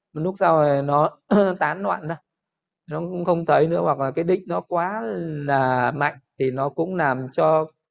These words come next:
cái tâm nó rất là trì trệ. Nó nơ mơ, nó mơ hồ, nó cũng không thấy.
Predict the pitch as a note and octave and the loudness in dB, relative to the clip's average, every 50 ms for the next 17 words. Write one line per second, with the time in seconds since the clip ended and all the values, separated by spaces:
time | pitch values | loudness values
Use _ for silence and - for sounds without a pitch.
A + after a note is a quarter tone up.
0 | _ _ _ - D#3 D#3 D#3 F#3 F3+ E3+ E3 E3 F3 F#3 G#3 G3+ G3 E3+ - - | _ _ _ -6 -6 -4 -2 -2 -2 -2 -2 -4 -4 -4 -4 -6 -8 -10 -10 -8
1 | C#3+ C3 B2+ - - - D3 - - _ _ _ - E3+ C#3+ D#3 E3+ F3 F3 E3+ | -8 -8 -8 -4 0 0 0 0 0 _ _ _ -12 -8 -6 -2 0 2 4 4
2 | E3+ E3+ E3 E3+ E3+ F3 F3 F3 E3+ E3 E3+ F3 F3 E3+ E3+ D3+ D3 D3 B2+ B2 | 4 4 2 2 2 4 4 4 4 2 0 -2 0 0 0 0 0 0 0 0
3 | A#2+ B2+ C3+ D3+ D#3+ E3+ - F3+ F#3+ F3+ F3 F3 E3+ - C#3 C#3+ | -2 -4 -6 -10 -14 -14 -14 -12 -10 -8 -8 -6 -2 0 0 0